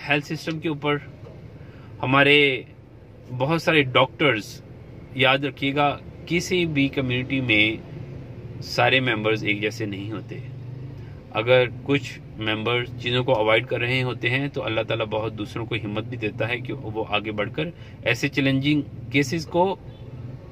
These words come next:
अपने सर पे लें और अपनी पेशा वाराना जिम्मेदारी को निभाते हुए मरीजों की मदद करें। खैर, मरीज बेहतर होना शुरू हो गया, लेकिन, लेकिन सवाल ये पैदा होता है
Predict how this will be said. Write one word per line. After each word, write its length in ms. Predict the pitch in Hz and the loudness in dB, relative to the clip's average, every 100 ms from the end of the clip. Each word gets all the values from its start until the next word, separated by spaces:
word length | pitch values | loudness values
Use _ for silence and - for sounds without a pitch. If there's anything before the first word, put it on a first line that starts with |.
| - | -4
अपने 260 | 127 131 151 | -4 2 2
सर 240 | 139 143 | 4 2
पे 160 | 143 165 | 2 2
लें 340 | 151 165 202 - - - - 123 | 2 2 0 -6 -14 -14 -6 2
और 520 | 131 135 135 - - | 4 6 2 -6 -10
अपनी 480 | 123 - 139 139 131 - | -8 0 4 4 2 0
पेशा 240 | 139 147 | 2 4
वाराना 400 | 139 127 127 131 | 6 6 4 2
जिम्मेदारी 560 | 123 113 117 120 120 123 | 2 -2 -2 2 2 2
को 320 | 123 139 139 - 110 | 4 4 2 -4 -4
निभाते 420 | 113 117 135 147 | 2 2 4 2
हुए 320 | 135 131 170 - - - - | 4 2 0 -6 -12 -10 0
मरीजों 280 | 131 139 | 2 2
की 100 | 139 | 2
मदद 340 | 135 123 135 131 | 0 2 0 0
करें। 320 | 113 107 92 - - - - - | 2 2 0 -8 -14 -14 -14 0
खैर, 340 | 156 160 156 - - - - - - - 135 | 2 4 2 -4 -18 -20 -20 -20 -20 -10 2
मरीज 640 | 147 165 175 156 - - - - 120 | 4 6 4 -2 -8 -12 -14 -10 0
बेहतर 240 | 131 165 | 0 2
होना 220 | 147 143 | 2 2
शुरू 200 | 139 147 | 2 2
हो 140 | 143 131 | 2 4
गया, 340 | 120 117 113 - - - | 4 2 0 -8 -10 -4
लेकिन, 560 | 123 135 139 117 104 - - - - | 2 4 4 2 0 -10 -10 -10 -2
लेकिन 240 | 143 160 196 | 2 4 2
सवाल 280 | - 151 165 | 4 4 4
ये 100 | 202 | 4
पैदा 240 | 139 139 | 4 6
होता 280 | 147 117 113 | 4 4 4
है 300 | 117 123 | 4 2